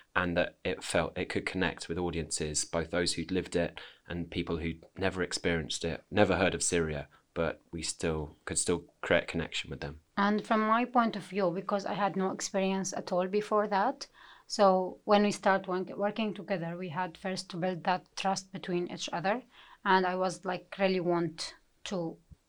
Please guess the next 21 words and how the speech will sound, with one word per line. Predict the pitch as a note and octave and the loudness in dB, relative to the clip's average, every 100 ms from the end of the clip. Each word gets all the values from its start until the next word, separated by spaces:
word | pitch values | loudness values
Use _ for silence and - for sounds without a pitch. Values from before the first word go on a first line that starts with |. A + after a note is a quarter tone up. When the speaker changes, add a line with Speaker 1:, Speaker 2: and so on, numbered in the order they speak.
| - | 0
Speaker 2:
learn | A3 A#3 G3+ | 8 10 10
as | F#3+ F3+ | 4 2
much | F#3+ - | 0 0
as | F3 | -2
I | F3+ | -2
can | F3 G3 F3 | 0 2 2
from | E3+ F3+ E3+ E3+ - | -2 -6 -6 -6 -4
Ed's | G3 - | -4 -2
experience | - - G3+ G3 F#3+ - | -4 -2 0 2 0 -4
and | F3 - | -6 -6
from | F#3 F3 F3 - - _ - | -6 -4 -4 -10 -20 _ 0
what's | G3+ - | 0 4
happening | G3+ G3+ G3 F3+ | 2 4 2 2
outside | G3 G#3 F3+ E3 F3 | 0 0 0 0 -2
of | E3 | -6
the | F3+ | -2
world, | E3+ D#3+ D#3+ | 0 -2 -4
because | E3+ - F3+ F3+ | -10 -2 -2 0
for | F3+ | 0
me, | F#3 F#3 | 2 2
the | F#3 | 0